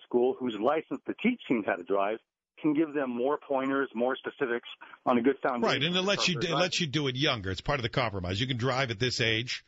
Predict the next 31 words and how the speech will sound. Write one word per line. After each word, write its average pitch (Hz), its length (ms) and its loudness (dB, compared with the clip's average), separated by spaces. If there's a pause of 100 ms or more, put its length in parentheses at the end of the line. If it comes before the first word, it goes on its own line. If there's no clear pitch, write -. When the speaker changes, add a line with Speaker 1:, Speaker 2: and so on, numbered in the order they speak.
(400)
Speaker 2:
but 131 300 0
you're 131 120 0
gonna 123 120 2
Speaker 1:
Right. 120 40 2
Speaker 2:
have 120 100 -2
to 120 80 -2
do 117 160 -2
this. 135 400 -2 (320)
But 123 160 -2
parents 156 300 0
don't 139 160 0
understand 123 500 -2
that. 87 100 -6
But 127 160 0 (240)
there 143 80 0
should 214 260 0
be, 135 280 2
uh, 104 220 0
there 117 120 -2
should 165 220 -2
be 127 100 2
a 107 40 0
s-, - 200 -4
a 104 140 -4
licensing 113 640 0
system 113 380 0
that 104 140 0
says 104 440 0 (400)
you 117 120 2
have 107 200 -2
this 120 340 -2